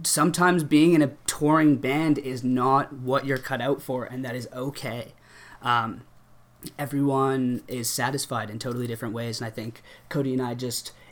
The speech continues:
it proved to Cody and I that we had this, this drive for something more. You know, we wanted to pursue music a little more seriously, pursue it as a bit more of a business, and, uh, apply ourselves to get to where we really saw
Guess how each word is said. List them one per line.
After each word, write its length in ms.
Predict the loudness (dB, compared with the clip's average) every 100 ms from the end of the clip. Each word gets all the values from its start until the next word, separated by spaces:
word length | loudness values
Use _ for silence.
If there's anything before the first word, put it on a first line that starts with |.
| -2
it 220 | -2 -2
proved 340 | 4 6 6
to 60 | 0
Cody 280 | -2 0 2
and 100 | 0
I 80 | -2
that 120 | -4
we 120 | -6
had 560 | -4 0 2 2 -4 -12
this, 420 | -6 -6 -4 -8
this 300 | -12 -8 -8
drive 500 | -8 -6 -2 -2 -2
for 100 | -4
something 340 | -4 -2 -2 -2
more. 300 | -2 -4 -4
You 120 | -6
know, 120 | -8
we 120 | -6
wanted 320 | -6 -4 -6 -6
to 80 |
pursue 360 | -8 -8 -6 -6
music 280 | -6 -6 -8
a 40 |
little 200 | -8 -6
more 160 | -6 -6
seriously, 600 | -2 0 0 -2 -4 -6 -16 -20 -18
pursue 280 | -8 -4 -2
it 60 | 0
as 220 | -2 -6 -8
a 60 |
bit 200 | -8 -4
more 180 | -2 -2
of 80 | -4
a 40 | -6
business, 600 | -4 -2 -2 -2 -4 -4 -14 -20 -12
and, 220 | -8 -6
uh, 180 | -4 -6
apply 260 | -10 -4 -2
ourselves 380 | 0 -2 -4 -4
to 120 | -2
get 200 | -2 -2
to 120 | -4
where 200 | -2 -2
we 100 | -2
really 280 | -4 -6 -6
saw 440 | -8 -8 -8 -12